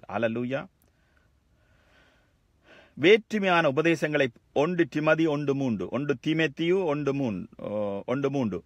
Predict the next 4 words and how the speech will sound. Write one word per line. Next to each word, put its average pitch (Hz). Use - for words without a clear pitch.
"வேற்றுமையான 180
உபதேசங்களை 135
போதியாத 120
படிக்கும், 120